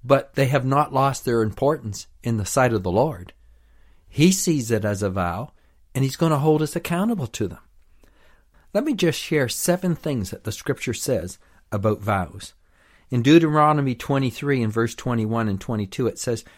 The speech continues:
"Breaking a vow is a sin." The scripture says, "When you make a vow to the Lord, you shall not delay to pay it, for the Lord your God will surely require it of you,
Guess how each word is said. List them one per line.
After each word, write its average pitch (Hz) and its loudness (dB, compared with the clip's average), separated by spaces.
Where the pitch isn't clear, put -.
"Breaking 151 0
a 147 0
vow 101 -2
is 104 -4
a 98 -4
sin." 87 -4
The 110 -4
scripture 127 0
says, 117 0
"When 113 2
you 143 4
make 202 0
a 190 2
vow 160 4
to 180 -2
the 143 -2
Lord, 110 -2
you 123 -2
shall 110 -2
not 139 0
delay 156 2
to 147 -6
pay 123 -6
it, - -10
for 113 2
the 107 4
Lord 135 6
your 147 0
God 131 0
will 107 -6
surely 175 0
require 165 -2
it 104 -2
of 92 -6
you, 90 -4